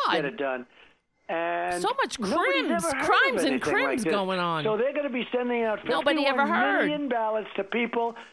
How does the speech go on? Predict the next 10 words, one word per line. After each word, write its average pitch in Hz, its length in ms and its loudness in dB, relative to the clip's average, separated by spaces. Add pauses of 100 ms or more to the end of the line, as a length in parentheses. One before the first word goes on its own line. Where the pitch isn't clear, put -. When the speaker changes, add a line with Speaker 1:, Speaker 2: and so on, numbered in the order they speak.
(320)
Speaker 1:
They 220 140 0
have 226 100 -4
no 262 500 0
idea 214 640 -2 (640)
why 220 380 -2
it's 226 160 -2 (120)
co- 208 120 -2 (120)
Speaker 2:
You 294 460 -6
dumb 180 680 -4 (440)
bastard. - 600 -12